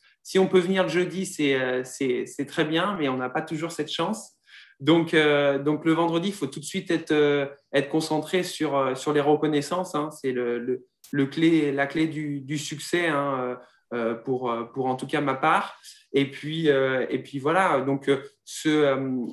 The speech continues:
cette, euh, cette dou-, cette double course, par contre, a des, a des, des énormes avantages, c'est qu'elle, c'est qu'elle, euh, elle rend vraiment attrayante, euh, euh, tout le week-end, euh, la course. Et puis, euh,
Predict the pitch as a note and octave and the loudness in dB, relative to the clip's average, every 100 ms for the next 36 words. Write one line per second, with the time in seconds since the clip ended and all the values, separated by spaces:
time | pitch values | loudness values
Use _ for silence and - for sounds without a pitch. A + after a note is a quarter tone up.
0 | - - D#3 - D3 C#3 C3+ - D3 C3+ | -12 -6 -4 0 4 4 4 0 -6 -4
1 | F3+ C#3 - - D3 C3+ F#3+ D#3+ E3 - | -4 -4 -4 -4 -4 -2 0 2 0 2
2 | G3 G3+ - - _ - C#3+ - F#3 F3+ | 2 2 -4 -14 _ -4 -2 2 2 4
3 | C#3+ C3+ C3 B2 B2 B2 B2+ C3 C#3 D3+ | 2 4 4 4 2 -2 -4 -6 -2 2
4 | D#3+ D#3 D3 D3 D#3+ F#3 F#3 - C3 - | 2 2 0 0 2 2 0 0 -4 0
5 | C3+ B2 A#2+ _ _ - - C3+ C#3+ C3+ | 0 0 -4 _ _ -12 -8 2 4 4
6 | A#2+ - - C#3 C3+ C3 D3 C#3 C#3+ D3+ | 2 -2 -2 0 0 0 0 0 2 2
7 | C#3 - D#3 D3 D3 C#3 C3 - - _ | 2 0 -2 -2 -2 0 0 -4 -10 _
8 | - A#2 A#2+ - D#3 D#3+ D#3 E3 E3 D3 | -6 -4 -2 -2 -2 -2 0 2 4 4
9 | C#3 C3+ C3 C3 C3 C3 - G3+ G3+ - | 4 4 2 0 0 0 0 0 0 -4
10 | - C3 - D#3 D3 B2+ | -6 -6 -4 -2 2 2